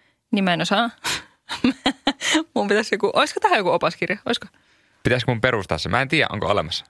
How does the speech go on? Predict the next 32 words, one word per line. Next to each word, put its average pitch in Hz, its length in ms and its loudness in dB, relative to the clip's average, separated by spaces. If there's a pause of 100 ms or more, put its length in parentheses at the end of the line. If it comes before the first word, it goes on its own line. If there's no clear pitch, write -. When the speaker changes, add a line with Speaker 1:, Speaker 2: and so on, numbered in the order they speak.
Speaker 2:
Luulisin, 127 300 2
että 254 80 2
Speaker 1:
Kirjoita. - 240 2
Speaker 2:
on, 90 140 -2 (360)
mutta 107 200 0
mä 135 100 2
voisin 117 180 0
kirjoittaa 107 340 0
sen 87 100 -4
flirttailuoppaan. 87 840 -2 (480)
Speaker 1:
Todellakin. 220 400 -4 (100)
Speaker 2:
Johon - 120 2
mä 196 60 -2
samaan 110 340 2
sisällytän, 90 440 -2 (260)
tota, - 340 -2
tunnelukko-, 95 460 0 (240)
<laughs> - 160 -4
no 104 100 4
ei 87 260 0
vaan. - 80 2
Speaker 1:
Voit 214 140 2
sä 220 100 2
omistaa 220 460 2
sen 202 120 -2
mulle 175 280 2
sen 180 180 -4
kirjan? 175 260 0
Speaker 2:
Mä 101 60 2
voin 107 120 2
omistaa 107 320 0
Janitalle. 90 580 0